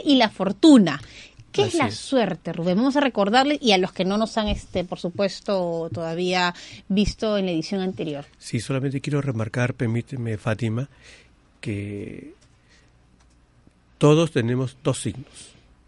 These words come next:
Speaker 1: Mm.
Speaker 2: Tú eres de Capricornio porque naciste bajo el signo de Capricornio y ese listado aparece siempre en los periódicos, pero a la vez también eres de Sagitario.
Speaker 1: ¿Ah, sí?
Speaker 2: Como dijimos, hace dos mil años atrás, Capricornio era Capricornio.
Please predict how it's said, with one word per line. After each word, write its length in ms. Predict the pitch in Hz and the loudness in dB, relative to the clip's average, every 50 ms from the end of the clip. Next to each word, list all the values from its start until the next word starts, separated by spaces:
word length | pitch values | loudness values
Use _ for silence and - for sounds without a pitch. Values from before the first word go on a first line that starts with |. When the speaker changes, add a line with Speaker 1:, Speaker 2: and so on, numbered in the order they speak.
| _ _ _ _ - | _ _ _ _ -6
Speaker 1:
Mm. 320 | 208 190 196 208 220 233 | -4 -2 0 0 0 2
Speaker 2:
Tú 200 | 233 - 127 127 | 2 2 2 2
eres 160 | 135 139 151 143 | 2 2 2 0
de 100 | 156 147 | 0 0
Capricornio 640 | 151 143 - 151 135 - 143 139 139 135 147 160 | 0 0 0 -2 -2 0 0 0 0 0 -2 -4
porque 280 | - - 123 - - 107 | -6 -8 -8 -8 -8 -10
naciste 480 | 104 101 - - - 117 - - 131 | -10 -12 -10 -10 -10 -10 -8 -10 -10
bajo 240 | 107 113 104 - 117 | -10 -10 -10 -10 -12
el 60 | 98 | -8
signo 180 | - 127 117 117 | -6 -6 -4 -4
de 60 | 120 | -4
Capricornio 600 | - - - - 135 113 - 151 151 156 151 135 113 | -6 -8 -6 -6 -6 -4 -2 -2 -2 0 0 -2 -2
y 100 | 104 107 | 0 -2
ese 180 | 127 - - | -2 -2 -2
listado 460 | 135 120 117 107 - - 143 135 139 143 | -2 -2 -2 -4 -4 -4 -4 -2 -2 -2
aparece 340 | 127 - 120 117 113 123 107 | -4 -6 -10 -8 -8 -8 -6
siempre 200 | 104 113 - 113 | -6 -8 -6 -6
en 40 | 117 | -6
los 80 | 110 | -6
periódicos, 500 | - 139 143 165 151 123 - 107 107 - _ - - - - - - - - _ | -2 0 0 2 2 0 -2 -4 -8 -10 _ -20 -20 -20 -20 -20 -20 -20 -10 _
pero 180 | - 151 175 | 0 2 2
a 20 | 175 | 4
la 120 | 175 151 | 2 2
vez 140 | 135 147 139 | 2 0 -2
también 280 | - 117 110 113 117 123 | -2 -4 -4 -4 -4 -2
eres 140 | 120 127 120 | -2 -2 -4
de 80 | 113 | -4
Sagitario. 600 | 104 - 95 90 - 98 - - - - - - - _ _ _ _ _ - | -6 -8 -12 -12 -12 -10 -10 -10 -12 -12 -16 -20 -20 _ _ _ _ _ -14
Speaker 1:
¿Ah, 120 | - 151 | -12 -12
sí? 360 | - - 269 269 - - 156 - _ _ _ _ - - _ _ _ _ - 277 | -6 -4 -4 -4 -4 -6 -8 -12 _ _ _ _ -20 -20 _ _ _ _ -20 -12
Speaker 2:
Como 240 | - - 113 107 107 | -10 -8 -6 -6 -6
dijimos, 360 | 104 110 - 151 117 110 104 151 | -6 -6 -4 -4 -2 -2 -2 -2
hace 180 | 143 139 165 | -2 0 0
dos 120 | 139 147 139 | 2 2 2
mil 100 | 147 147 | 2 2
años 160 | 156 160 143 135 | 2 2 0 -2
atrás, 320 | 117 - 127 135 139 - - _ _ | -2 -2 -4 -4 -4 -6 -10 _ _
Capricornio 580 | - 113 95 - 120 - - 160 175 185 151 | -6 -4 -4 -4 -2 2 2 2 2 2 0
era 160 | 131 123 123 - | -2 -2 -2 -4
Capricornio. 540 | - 113 - 101 - - 117 101 87 95 | -4 -6 -6 -4 -2 -2 -2 -2 -2 -6